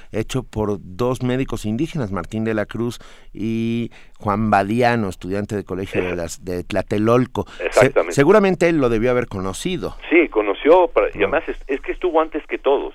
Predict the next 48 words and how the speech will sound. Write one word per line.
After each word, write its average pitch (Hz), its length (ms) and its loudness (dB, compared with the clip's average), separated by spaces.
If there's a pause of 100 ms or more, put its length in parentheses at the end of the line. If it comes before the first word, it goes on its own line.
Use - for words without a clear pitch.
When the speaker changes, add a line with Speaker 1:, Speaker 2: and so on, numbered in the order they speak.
(100)
Speaker 2:
¿no? 85 60 -8
Speaker 1:
Ah, 123 440 -2
ah. - 80 -14
Speaker 2:
Ese 123 260 -2
es 139 140 -8
lo, 110 160 2
lo 95 140 -2
que 95 140 -8
tiene, 123 260 -4
ten 123 160 -2
en 127 40 -6
cuenta 135 240 -2
que 107 120 -2
en 104 100 0
México 143 400 -6
está 135 260 0
entre 110 320 -4
mil 131 280 -8
novecientos 127 540 -4
setenta 135 480 -2
y 123 60 -4
setenta 87 440 -6
y 82 160 -6
cinco. 101 400 -12 (120)
Speaker 1:
En 95 140 -8 (220)
mil 113 320 -4
quinientos. 127 680 -2 (260)
Speaker 2:
Mil 123 180 -2
quinientos, 147 500 -4
Speaker 1:
Sí. 98 60 -4
Speaker 2:
setenta 139 300 0
y 131 60 2
setenta 101 400 -4
y 82 60 -2
cinco, 127 380 -2
¿no? 120 180 2
Es 135 80 -2 (100)
prácticamente 120 720 0
el 123 60 4
momen-, 131 240 -4
en 135 80 -4
el 139 40 -4
momento 180 380 2
en - 60 4
que 110 120 -6
Felipe 127 340 -2
segundo 107 480 4
es 123 160 2